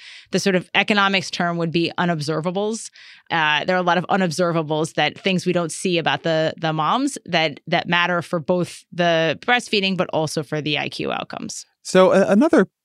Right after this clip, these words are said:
Speaker 2: p-, thing you go through in the book that I want to talk about, and I alluded to this when we were, when we were connecting here, is something that, that you had done that has really improved <laughs> my life.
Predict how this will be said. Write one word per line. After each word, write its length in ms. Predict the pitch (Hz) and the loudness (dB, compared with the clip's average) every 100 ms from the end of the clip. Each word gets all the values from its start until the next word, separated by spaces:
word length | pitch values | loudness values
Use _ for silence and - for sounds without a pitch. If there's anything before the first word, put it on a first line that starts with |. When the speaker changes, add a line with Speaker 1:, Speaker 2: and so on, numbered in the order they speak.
| _ | _
Speaker 2:
p-, 340 | - 131 117 113 - | 2 4 2 -4 2
thing 140 | 131 | 4
you 80 | 117 | 4
go 100 | 113 | 2
through 140 | 107 110 | 2 0
in 80 | |
the 40 | 104 | 0
book 200 | 107 - | -2 -2
that 60 | |
I 40 | 104 | 0
want 180 | 104 104 | 0 -4
to 40 | |
talk 220 | 113 101 | -4 -4
about, 260 | 107 98 - | -2 -2 -2
and 160 | 110 107 | -2 2
I 120 | 117 | 2
alluded 360 | 123 135 131 | 4 4 4
to 80 | 131 | 2
this 240 | 107 104 - | -2 -2 -2
when 100 | 104 | -2
we 80 | |
were, 240 | 104 101 101 | 0 0 0
when 140 | 110 110 | -2 0
we 80 | 107 | 0
were 220 | 101 92 - | 0 -2 -8
connecting 440 | - 110 - 110 | -2 -2 0 -2
here, 180 | 104 98 | 0 0
is 100 | 101 | 0
something 300 | - 101 110 | -2 -2 0
that, 180 | 107 98 | 0 0
that 100 | 87 | 0
you 120 | 107 | 0
had 80 | 98 | 0
done 180 | 107 101 | 0 0
that 100 | 101 | -2
has 140 | - | -2
really 220 | 113 104 | 0 0
improved 320 | 110 - 127 120 | -2 2 2 2
<laughs> 0 | |
my 140 | 90 - - | -2 -2 -2
life. 800 | 143 160 - - - - - | -2 -2 -8 -16 -18 -16 -18